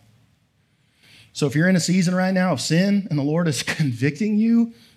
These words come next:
maybe the Lord's calling you into a season of fasting. Maybe these next three days are honestly a gift to you to do this corporately, but there's something very personal that God is doing in the midst of it. Amen? Amen. Here's another one. When we need revival,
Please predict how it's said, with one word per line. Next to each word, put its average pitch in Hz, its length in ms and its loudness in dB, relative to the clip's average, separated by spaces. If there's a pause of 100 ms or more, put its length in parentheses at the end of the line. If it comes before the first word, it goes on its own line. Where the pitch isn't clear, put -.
(120)
maybe 123 200 0
the 151 80 -4
Lord's 165 220 -6
calling 170 280 -6
you 165 100 -2
into 160 200 -8
a 143 40 -8
season 156 420 -6
of 139 80 -10
fasting. 143 440 -10
Maybe 135 200 0
these 160 160 0
next 170 240 -4
three 180 180 -4
days 160 540 -2 (280)
are 139 80 -6
honestly 151 320 -2
a 127 60 -4
gift 139 520 -2
to 208 80 -2
you 196 300 0
to 165 100 -4
do 151 180 -2
this 143 160 -4
corporately, 185 840 -2
but 143 160 -8
there's 139 200 -4
something 127 260 -4
very 139 320 -2
personal 131 500 -6
that 117 80 -4
God 117 220 -2
is 117 100 -4
doing 123 200 -4
in 120 80 0
the 117 60 2
midst 120 260 -4
of 113 120 -4
it. 104 80 -10
Amen? 120 440 -2 (880)
Amen. 131 480 0 (1040)
Here's 160 120 0
another 196 220 2
one. 131 220 0
When 156 140 2
we 170 80 2
need 180 200 4
revival, 170 760 2